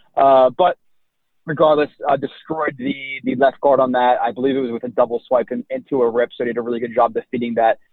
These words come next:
that containment punch on that elbow. Uh, so good job on him doing, uh, getting there. And again, we've talked about it so much with him. The situation he's in, it's not conducive to him getting a ton of stats, and he still is getting those stats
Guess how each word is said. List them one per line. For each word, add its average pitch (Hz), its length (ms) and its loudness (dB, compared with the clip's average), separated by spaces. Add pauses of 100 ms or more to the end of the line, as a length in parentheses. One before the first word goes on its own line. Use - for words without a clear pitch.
(160)
that 151 140 2
containment 135 540 -4
punch 135 260 -4
on 127 100 -2
that 120 120 2
elbow. 131 480 4 (320)
Uh, - 240 -2 (520)
so 127 480 0 (260)
good 156 140 -2
job 139 180 2
on 135 120 0
him 131 400 -4
doing, 127 340 -4
uh, 120 180 -2 (260)
getting 139 220 0
there. 135 280 4
And 151 100 -2
again, 170 320 2
we've 147 200 -4
talked 165 160 0
about 147 80 0
it 123 60 -10 (160)
so 156 140 0
much 147 200 -2
with 131 100 -10
him. 123 220 -6 (340)
The 143 100 -8
situation 156 460 -4
he's 135 200 -2
in, 139 140 0
it's - 180 -10
not 135 260 0 (320)
conducive 143 540 0
to 131 80 -2
him 131 220 -4
getting 127 260 0
a 117 60 -6
ton 135 200 -4
of 117 100 -4 (180)
stats, 139 320 2
and 139 80 -8
he 131 100 -10 (100)
still 151 240 2
is 139 280 2
getting 139 280 0
those 123 180 0 (140)
stats 135 220 2